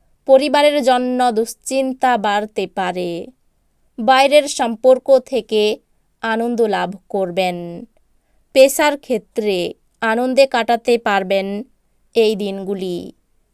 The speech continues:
মেজাজের গোলমাল একটি বিতর্ক এবং বোঝাপড়ার দিকে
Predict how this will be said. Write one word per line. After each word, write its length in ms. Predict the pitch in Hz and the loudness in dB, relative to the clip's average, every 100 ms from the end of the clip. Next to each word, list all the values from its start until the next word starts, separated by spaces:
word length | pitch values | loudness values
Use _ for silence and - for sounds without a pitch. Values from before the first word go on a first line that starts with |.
| _ _ | _ _
মেজাজের 600 | 240 247 262 294 285 302 | 0 4 6 4 4 2
গোলমাল 500 | 247 247 262 262 269 | 4 4 4 2 2
একটি 340 | 247 247 - 247 | 2 0 -4 -6
বিতর্ক 520 | 214 - 226 226 - | -6 -2 -2 0 0
এবং 480 | 247 220 220 220 208 | 0 0 -2 -4 -6
বোঝাপড়ার 680 | 196 208 254 262 262 262 247 | -6 -6 -4 -2 0 0 0
দিকে 420 | 220 - 202 202 | -6 -4 -4 -4